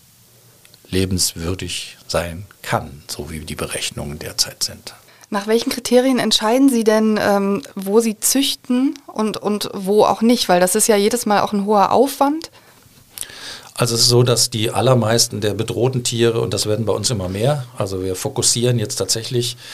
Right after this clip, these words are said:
Speaker 1: darauf, in Projekten gemanagt werden, in Programmen gemanagt werden und da kriegen sie Vorgaben. Ne? Also wir haben eigentlich im Moment mehr Vorgaben, nicht zu züchten,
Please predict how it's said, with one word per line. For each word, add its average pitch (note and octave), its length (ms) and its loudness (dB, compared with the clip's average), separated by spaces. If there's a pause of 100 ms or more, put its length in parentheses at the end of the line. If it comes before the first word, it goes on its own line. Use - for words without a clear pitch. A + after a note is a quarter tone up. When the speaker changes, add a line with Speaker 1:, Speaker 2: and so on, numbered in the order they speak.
(540)
Speaker 1:
darauf, A#2 680 4 (880)
in G#2 460 -2 (100)
Projekten A#2+ 600 0
gemanagt A2+ 520 -2
werden, C3+ 220 0
in A2+ 120 -6
Programmen G2 440 -4
gemanagt A2+ 500 -4
werden G#2+ 380 -2 (400)
und - 100 -2
da G#2 60 2
kriegen A#2+ 240 0
sie A2+ 80 -2
Vorgaben. G2+ 600 -2 (440)
Ne? A#2 260 0
Also F#2 260 -4
wir F#2+ 120 -6
haben A#2+ 160 -2
eigentlich A#2 320 -2
im A2+ 60 -2
Moment G#2 300 -6
mehr G#2+ 140 -4
Vorgaben, G#2 400 -4
nicht A#2+ 220 -4
zu - 120 -6
züchten, - 440 -6